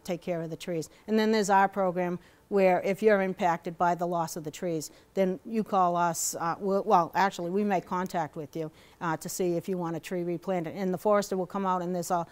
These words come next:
whole booklet of the type of trees. We don't plant maple trees or any of our host trees. So it's like sweet gum or oak or,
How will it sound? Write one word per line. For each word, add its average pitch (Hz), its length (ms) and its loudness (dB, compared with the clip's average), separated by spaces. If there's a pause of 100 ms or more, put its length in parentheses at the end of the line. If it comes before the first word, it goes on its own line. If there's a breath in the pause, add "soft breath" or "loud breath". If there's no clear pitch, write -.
(120)
whole 240 160 10
booklet 208 380 4
of 175 100 2
the 180 100 0
type 185 280 2
of 185 80 -6
trees. 175 340 -2
We 202 80 2
don't 214 260 0
plant 202 320 -4
maple 190 300 -4
trees 185 340 -4
or 175 100 -4
any 175 180 -4
of 170 160 -4
our 160 140 -2
host 175 280 -4
trees. 160 320 -4 (220 loud breath)
So 180 200 0
it's 175 140 -2
like 175 180 0
sweet 185 300 -2
gum 180 340 0
or 165 220 -2
oak 175 300 -2
or, 156 240 -8